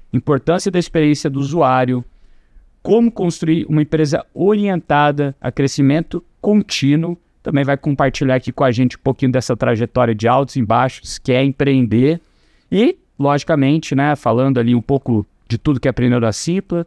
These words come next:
em outros negócios, mas também vai falar um pouquinho da vida pessoal, dos esportes, dessa paixão que ele tem,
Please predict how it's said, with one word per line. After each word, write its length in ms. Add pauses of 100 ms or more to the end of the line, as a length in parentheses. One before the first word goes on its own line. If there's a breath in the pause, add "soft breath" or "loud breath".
(140)
em 160
outros 460
negócios, 840 (360)
mas 220
também 260
vai 120
falar 220
um 40
pouquinho 520 (240)
da 120
vida 240
pessoal, 560
dos 220
esportes, 800
dessa 300
paixão 560
que 120
ele 180
tem, 380